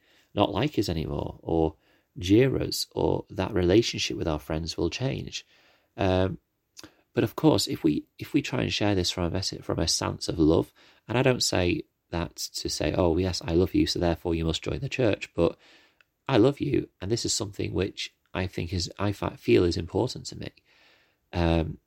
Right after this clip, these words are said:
here's what I think about it. You're more than welcome to, to listen to it, or you're more than welcome to have your own views on it or not quite agree with it.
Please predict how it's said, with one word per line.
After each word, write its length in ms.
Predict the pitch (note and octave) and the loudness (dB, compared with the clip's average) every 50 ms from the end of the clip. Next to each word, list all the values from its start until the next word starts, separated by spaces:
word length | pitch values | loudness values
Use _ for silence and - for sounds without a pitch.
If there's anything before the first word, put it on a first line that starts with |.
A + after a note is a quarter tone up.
| _ _ _ _ _ _ _ _ _ _ _ _ - | _ _ _ _ _ _ _ _ _ _ _ _ -4
here's 280 | G2+ G#2 G#2 G2+ G2+ | 2 4 4 4 4
what 120 | G2 F#2+ - | 0 0 0
I 120 | E2+ F#2 | 0 0
think 220 | - - A2+ - - | 0 -2 -4 -4 -4
about 380 | - - - D#2 D#2 - - | -6 -4 -4 -4 -4 -4 -4
it. 160 | - - - _ _ _ _ _ _ | -4 -4 -4 _ _ _ _ _ _
You're 120 | - - E2 | -2 2 4
more 160 | D#2+ F#2 G#2 | 6 4 4
than 140 | F#2+ F2 F2+ | 4 2 2
welcome 440 | F#2+ G2+ B2+ C3 - - F#2+ G2 G2+ | 4 4 4 2 0 -4 -10 -8 -6
to, 220 | - - G2 F#2+ | -6 -4 -4 -4
to 220 | A#2 - - - | -4 -4 -4 -2
listen 260 | F2 G#2 - - A2 A2 | -2 -2 -2 -4 -8 -8
to 140 | - A#2 | -2 -2
it, 140 | A2+ A2+ - - | -2 -2 -2 -2
or 180 | - E2 D#2+ E2 | 0 0 2 2
you're 120 | D#2+ D#2+ | 2 0
more 120 | F2+ F#2 | 0 2
than 100 | - E2+ | 2 2
welcome 340 | E2+ F2 F2+ F2+ - - F#2 | 0 0 -2 -2 -4 -8 -8
to 240 | F2+ - F2 E2 E2 - _ _ _ _ _ _ - | -4 0 0 0 0 -2 _ _ _ _ _ _ -8
have 200 | - E2+ - - | -8 -6 0 2
your 120 | F2 E2 | 2 2
own 80 | D#2 D2+ | 2 2
views 280 | E2+ F2 G2+ A2+ - | 2 4 4 4 2
on 80 | G#2 G#2 | 0 -2
it 140 | A2 G#2+ - | -2 -4 -4
or 340 | - - E2+ E2+ E2+ F2+ - - | -2 0 0 2 2 0 0 -2
not 180 | C#3+ - - | -8 -10 -10
quite 200 | - - D#2+ D2+ | -6 -4 -2 -2
agree 260 | D2 D2+ - F#2 G#2 | -2 0 2 4 4
with 120 | A#2+ A#2+ - | 4 4 4
it. 200 | A#2 B2 - | 2 -2 -2